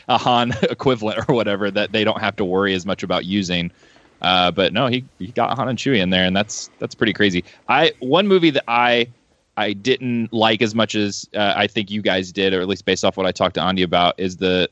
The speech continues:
Han Solo movie. But one of the things I loved about the movie is that, uh, other than one scene at the <laughs> end, which drove me crazy, and I've talked to Andy about it incessantly, uh, there's not any reference to, uh, or there's not any Jedi or Sith or any of that stuff going on. It's just this,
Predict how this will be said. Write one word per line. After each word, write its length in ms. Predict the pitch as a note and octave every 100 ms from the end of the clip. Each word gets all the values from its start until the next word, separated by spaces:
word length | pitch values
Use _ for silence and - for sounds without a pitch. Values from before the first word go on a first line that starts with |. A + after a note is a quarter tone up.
| _ -
Han 180 | G#2
Solo 260 | G2 F3 C3+
movie. 380 | G#2 G2 G2 G2 _ _
But 80 | A2+
one 160 | C3
of 40 | D#3
the 60 |
things 240 | C3 C3 A2
I 60 |
loved 340 | F#2+ G#2+ D3 B2
about 240 | A2 G2+
the 60 | G2
movie 380 | G2 F#2+ G2 G2
is 200 | G2 F#2
that, 220 | G2 F#2+ _ _ _ _
uh, 200 | G2 G2
other 240 | A2+ B2+ C#3
than 160 | C#3
one 240 | A#2+ C3 C3
scene 380 | - B2 B2 A#2
at 160 | G#2+
the 140 | A2+ G#2
<laughs> 160 | D2+
end, 240 | B2 G#2 G2+
which 240 | G#2 -
drove 240 | - G#2 G2+
me 120 | G2
crazy, 520 | - F#2+ F#2 F#2 F#2
and 80 | F#2
I've 140 | F2+
talked 220 | - F#2 F2+
to 80 | F2
Andy 180 | E2
about 240 | E2+ F2 F2
it 100 | -
incessantly, 560 | E2+ F#2+ F2 - F2 - _ _ _ -
uh, 400 | G2+ G2 G2 F#2 - _
there's 320 | A2 C3 B2
not 180 | C3 D3+
any 160 | C#3+ B2
reference 500 | A2+ B2+ A2+ F#2+ -
to, 640 | - G2 F#2 F2+ F2+ F2+ - _
uh, 180 | F#2+ F2
or 80 | G2+
there's 200 | G#2+ G#2+
not 160 | A#2 G#2+
any 320 | A2 G#2 G2+
Jedi 540 | F#2 G#2 F#2+ F#2 F#2 F2
or 60 |
Sith 280 | - G2+ F#2
or 40 |
any 100 | G2+
of 60 | G2+
that 120 | E2+
stuff 200 | - F2+
going 240 | F2 E2+ F2+
on. 180 | E2
It's 160 | F2 -
just 240 | A2 -
this, 320 | G2+ F#2 -